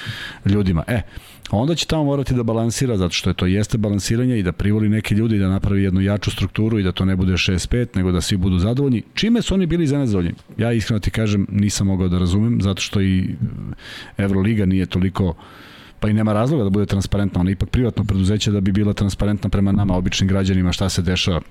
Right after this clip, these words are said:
nemaju baš neku obavezu, jer se finansiraju iz drugih tokova. A, ali želim, želim, uvek, uvek se obradujem kad je neko naš. Međutim, t-, ozbiljan je posao pred njim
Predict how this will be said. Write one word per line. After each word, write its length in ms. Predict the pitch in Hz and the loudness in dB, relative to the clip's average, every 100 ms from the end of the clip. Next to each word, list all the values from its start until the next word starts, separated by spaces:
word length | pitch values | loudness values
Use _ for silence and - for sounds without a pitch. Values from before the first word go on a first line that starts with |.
| - | -4
nemaju 280 | 92 87 87 | 0 2 2
baš 200 | 85 - | 0 0
neku 240 | 90 - | -2 0
obavezu, 380 | 90 98 117 139 - - - - - - | 0 0 0 -2 -6 -16 -20 -20 -20 -6
jer 180 | 101 95 | -2 -2
se 120 | - | -2
finansiraju 560 | - 98 95 - 98 98 | 0 0 0 0 0 2
iz 80 | 87 | 2
drugih 280 | 95 85 | 2 0
tokova. 360 | - 98 143 151 - - - - - - - - - | -2 -2 0 -2 -4 -14 -20 -20 -20 -20 -20 -20 -8
A, 400 | 95 92 90 90 - _ | -2 0 2 2 -2 _
ali 180 | - 95 | -2 0
želim, 360 | 92 107 120 127 | 0 2 0 0
želim, 320 | 107 98 101 113 | 0 2 2 2
uvek, 320 | 104 107 - | 0 0 0
uvek 240 | 98 101 - 104 117 | 0 0 0 2 2
se 120 | - 117 | 2 0
obradujem 380 | 113 120 123 | 0 0 0
kad 180 | 117 123 | 0 0
je 80 | 123 | 0
neko 240 | 123 120 | 0 0
naš. 320 | 135 107 - - 120 | 0 0 -4 -6 -2
Međutim, 520 | 90 90 143 151 123 - - - - - - - - _ _ _ _ - - | 0 2 0 0 -2 -6 -20 -20 -20 -20 -20 -20 -20 _ _ _ _ -20 -16
t-, 80 | - - - - - | -14 -14 -16 -20 -4
ozbiljan 440 | 110 135 160 160 | -2 0 0 0
je 80 | 113 | 0
posao 360 | 104 107 - 101 | 0 -2 0 -2
pred 220 | - 90 | 0 0
njim 260 | 92 135 | 2 0